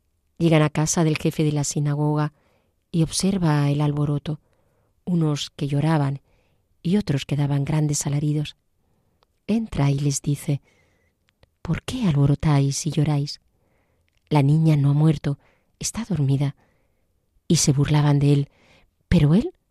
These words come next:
los echó fuera a todos. Toma consigo al padre de la niña, a la madre y a los suyos, y entra donde estaba la niña, y tomándola de la mano, clamó diciendo:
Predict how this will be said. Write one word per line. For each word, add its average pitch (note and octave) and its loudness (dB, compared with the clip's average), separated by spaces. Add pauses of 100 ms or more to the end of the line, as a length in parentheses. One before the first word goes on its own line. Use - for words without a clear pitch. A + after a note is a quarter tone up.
los E3+ -2
echó E3+ -2
fuera D#3+ 2
a C#3 -2
todos. D#3 0 (1000)
Toma E3+ 8
consigo D#3+ 4
al C#3 4
padre D3 0
de D3 0
la D3 2
niña, D3 4
a - 4
la D3+ 2
madre G#3+ 2
y F3 4
a D3+ 4
los D3 0
suyos, D#3 2 (400)
y G#3 6
entra B3 4
donde C#3 4
estaba D#3 0
la D3+ 4
niña, D#3+ 6 (480)
y - -14
tomándola D3 0
de C#3+ -2
la C#3+ 0
mano, D#3+ 0
clamó D3+ -2
diciendo: D3 -2